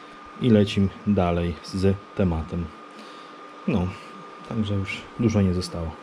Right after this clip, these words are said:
Znaczy dużo, nie dużo, no ale jeszcze troszkę jest. To teraz najciekawsze.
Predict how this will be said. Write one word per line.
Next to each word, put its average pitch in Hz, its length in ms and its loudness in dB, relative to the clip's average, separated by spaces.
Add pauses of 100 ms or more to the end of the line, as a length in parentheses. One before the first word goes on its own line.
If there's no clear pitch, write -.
(140)
Znaczy 208 280 2
dużo, 98 220 4
nie 110 120 8
dużo, 95 260 4
no 135 80 2
ale 151 200 4
jeszcze 110 180 0
troszkę 92 280 -8
jest. - 260 -14 (2250)
To 120 60 2
teraz 147 300 4
najciekawsze. 135 640 0